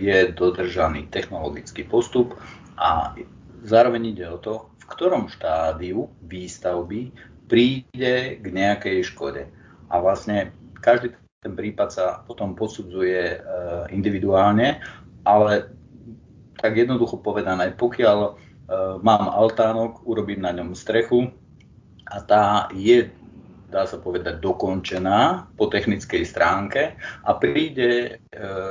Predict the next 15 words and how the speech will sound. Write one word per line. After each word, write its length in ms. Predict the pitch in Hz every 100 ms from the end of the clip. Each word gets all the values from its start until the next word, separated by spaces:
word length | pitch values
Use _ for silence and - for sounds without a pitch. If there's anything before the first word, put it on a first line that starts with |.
| 92
k 40 |
nejakej 400 | 101 98 - 90
veľkej 280 | 92 - 85 95
výchrici 440 | 107 120 107 113
a 80 | -
strhne 480 | 98 - 117 117 113
ju, 120 | 113 107 - - - -
a 640 | 90 87 - - 87 - - -
toto 560 | 139 139 127 113 - -
by 100 | 101
sme 160 | 101 95 -
určite 560 | - - - - - -
platili, 560 | - 80 - 98 110 117 - - -
pretože, 560 | - 92 - 98 92 92
e, 240 | 90 90